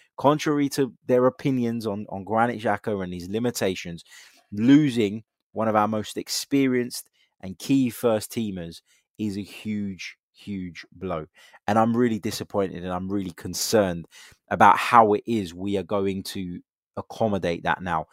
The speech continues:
between now and the new year. 'Cause I, I, I'm not a hundred percent sure of this, but off the top of my head,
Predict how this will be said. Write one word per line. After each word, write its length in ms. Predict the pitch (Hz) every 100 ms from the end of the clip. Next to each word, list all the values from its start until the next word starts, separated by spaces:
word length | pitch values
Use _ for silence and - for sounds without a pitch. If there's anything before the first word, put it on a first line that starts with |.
| - - -
between 340 | 98 117 104
now 220 | 104 95
and 100 | 92
the 40 | 92
new 160 | 92
year. 220 | 90 92 82
'Cause 180 | 98
I, 100 | 101 107 113
I, 100 | - - - 101 -
I'm 160 | 117 120
not 220 | 139 - _ _ - - - _ _ -
a 40 |
hundred 380 | - 143 135 123
percent 320 | 139 143 127
sure 240 | - 131 127
of 60 |
this, 140 | 135 -
but 140 | -
off 200 | 120 117
the 80 | -
top 300 | - 135 -
of 80 | 117
my 140 | 120
head, 300 | 113 127 127